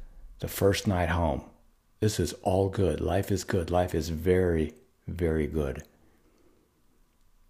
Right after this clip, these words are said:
But if you've been home for a year and you are still drinking hard every night, then you have a problem.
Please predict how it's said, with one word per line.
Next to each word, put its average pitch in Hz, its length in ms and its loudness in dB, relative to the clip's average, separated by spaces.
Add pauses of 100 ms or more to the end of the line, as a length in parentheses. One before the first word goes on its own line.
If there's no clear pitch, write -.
(220)
But 92 120 4
if 92 200 2
you've 117 120 8
been 120 140 6
home 113 320 6
for 107 180 2
a 104 60 6
year 98 600 2 (1040)
and 90 100 -2
you 104 160 4
are 92 100 2
still 104 340 2
drinking 92 500 4
hard 92 480 0
every 90 320 2
night, 85 380 0 (300)
then 82 200 2
you 101 180 6
have 92 160 2
a 82 80 0
problem. 71 520 -2